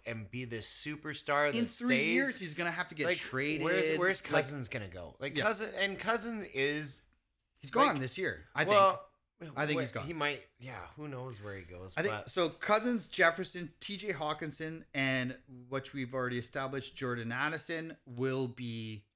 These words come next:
Speaker 2: I think, very good this year.
Speaker 1: Disagree.
Speaker 2: What? You, you disagree that Hawkinson, Jefferson,
Speaker 1: I
Speaker 2: and
Speaker 1: don't,
Speaker 2: Addison
Speaker 1: I don't
Speaker 2: aren't
Speaker 1: think
Speaker 2: gonna
Speaker 1: A-,
Speaker 2: be good?
Speaker 1: I don't think Addison's the guy, but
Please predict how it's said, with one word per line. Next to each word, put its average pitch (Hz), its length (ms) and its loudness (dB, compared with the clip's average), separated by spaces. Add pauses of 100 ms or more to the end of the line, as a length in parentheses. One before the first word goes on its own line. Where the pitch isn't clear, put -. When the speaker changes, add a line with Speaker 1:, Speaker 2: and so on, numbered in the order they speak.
(120)
Speaker 2:
I 123 220 4
think, 95 380 -8 (260)
very 127 340 0
good 113 260 -6
this 127 220 -6
year. 160 380 -6
Speaker 1:
Disagree. 104 480 -10 (920)
Speaker 2:
What? 349 440 -4 (600)
You, 233 180 6 (100)
you 220 200 4
disagree 240 540 0
that 156 180 2
Hawkinson, 214 920 -2 (580)
Jefferson, 151 760 4 (140)
Speaker 1:
I 139 80 2
Speaker 2:
and 143 60 4
Speaker 1:
don't, 175 200 2
Speaker 2:
Addison 151 600 6
Speaker 1:
I 139 120 4
don't 143 40 8
Speaker 2:
aren't 170 200 4
Speaker 1:
think 180 140 4
Speaker 2:
gonna 143 140 6
Speaker 1:
A-, 139 40 2 (100)
Speaker 2:
be 127 100 -4
good? 143 280 2
Speaker 1:
I 196 80 4
don't 151 200 -2
think 143 160 -4
Addison's 104 520 -4
the 87 80 -16
guy, - 240 -18 (260)
but 151 320 2